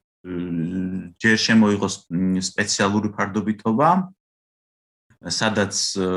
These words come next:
უ-, სადაც თქვა და დაუშვა, რომ ეს სინათლის სიჩქარე არის აბსოლუტური მაქსიმუმი, ე, რაც შე-, შეიძლება რამემ განავითაროს, ნუ, სინათლის სიჩქარეს ჩვეულებრივი მასიური ობიექტი ვერ მიაღწევს.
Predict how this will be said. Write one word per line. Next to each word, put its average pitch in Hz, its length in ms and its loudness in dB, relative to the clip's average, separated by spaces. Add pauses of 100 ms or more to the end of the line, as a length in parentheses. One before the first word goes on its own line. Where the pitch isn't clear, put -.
(520)
უ-, 92 300 0
სადაც 104 460 0 (480)
თქვა 98 380 2
და 90 140 -2
დაუშვა, 90 580 0
რომ 85 260 -2 (260)
ეს 90 240 -4
სინათლის 101 600 2
სიჩქარე - 480 -2
არის 87 260 2
აბსოლუტური 92 680 -2
მაქსიმუმი, 85 760 -2
ე, - 680 -12 (120)
რაც 90 260 -2
შე-, 82 540 -2
შეიძლება 90 640 -2
რამემ 87 400 -2
განავითაროს, 90 680 -2
ნუ, 104 80 -2
სინათლის 95 400 -4
სიჩქარეს 85 600 -2 (500)
ჩვეულებრივი 87 720 -2
მასიური 85 480 -2
ობიექტი 87 400 -4
ვერ 85 160 0
მიაღწევს. 90 680 -2